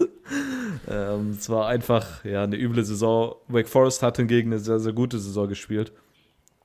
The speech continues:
Ähm, Dave Clawson hat ein richtig gutes Team da aufgebaut und deshalb hat er auch so einen riesigen Vertrag bekommen. Das Problem bei ihm wird sein, dass ihnen, ähm, Sage Surratt fehlen wird.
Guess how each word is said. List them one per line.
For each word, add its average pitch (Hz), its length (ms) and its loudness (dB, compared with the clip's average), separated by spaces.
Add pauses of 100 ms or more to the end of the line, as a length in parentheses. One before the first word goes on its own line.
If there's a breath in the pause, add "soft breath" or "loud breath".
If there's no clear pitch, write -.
(280)
Ähm, 104 420 0
Dave 107 200 2
Clawson 113 360 2
hat 104 80 -2
ein 107 160 -2
richtig 117 480 -2
gutes 110 280 -2
Team 113 280 0
da 104 200 2
aufgebaut 110 600 -2 (320 loud breath)
und 101 480 -4
deshalb 110 220 -2
hat 110 120 0
er 107 80 2
auch 104 140 -2
so - 160 -6
einen 101 80 -2
riesigen 110 380 0
Vertrag 107 480 -4
bekommen. 101 380 -2 (840 soft breath)
Das - 160 -10
Problem 123 380 4
bei 120 120 6
ihm 120 180 0
wird 110 140 -2
sein, 113 340 0
dass 107 240 -2
ihnen, 104 560 0
ähm, 104 180 -4
Sage 110 260 2
Surratt 110 520 -2
fehlen 107 360 -4
wird. 107 260 -4